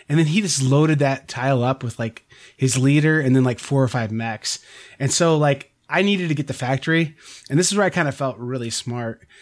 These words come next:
I went in there, uh, with, like, three mechs of my own, and, um, I had, like,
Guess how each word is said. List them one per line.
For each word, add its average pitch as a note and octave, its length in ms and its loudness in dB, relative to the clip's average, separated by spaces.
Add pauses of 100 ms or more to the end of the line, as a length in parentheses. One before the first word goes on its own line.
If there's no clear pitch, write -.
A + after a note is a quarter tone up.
(180)
I D#3+ 140 0
went E3 200 2
in D3+ 120 2
there, D#3+ 520 0
uh, C3+ 340 2
with, C3+ 440 0 (160)
like, B2 160 -4
three D3+ 340 2
mechs D3 520 2
of B2+ 180 -6
my B2+ 200 2
own, D#3 360 2 (600)
and, C3+ 400 2
um, A#2 640 -2 (480)
I C#3 100 -8
had, D3+ 200 -2
like, C3+ 240 -6